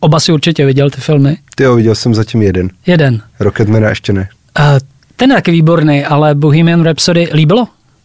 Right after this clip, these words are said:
Speaker 2: Moc.
Speaker 1: Mně taky. A teď myslím, že na podzim vydá paměti i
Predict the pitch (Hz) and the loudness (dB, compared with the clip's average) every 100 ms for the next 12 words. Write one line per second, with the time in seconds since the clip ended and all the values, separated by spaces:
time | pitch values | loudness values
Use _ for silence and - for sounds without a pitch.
0 | - 98 95 - - - - - - - | -6 -2 -2 -6 -18 -20 -20 -20 -20 -6
1 | 151 143 151 131 - - - - - - | 0 0 0 -4 -8 -14 -18 -14 -12 -12
2 | - - - - 147 147 143 143 - - | -14 -16 -14 -4 0 2 2 -2 -4 -4
3 | 190 196 - 208 190 185 160 - 185 185 | -2 -2 -4 0 0 0 0 0 0 0
4 | 165 185 175 165 175 160 180 165 170 170 | 0 0 0 -2 -2 0 2 2 0 0
5 | 170 165 170 165 170 156 175 180 - 151 | 0 0 0 0 0 0 -2 -2 0 0
6 | 127 | 0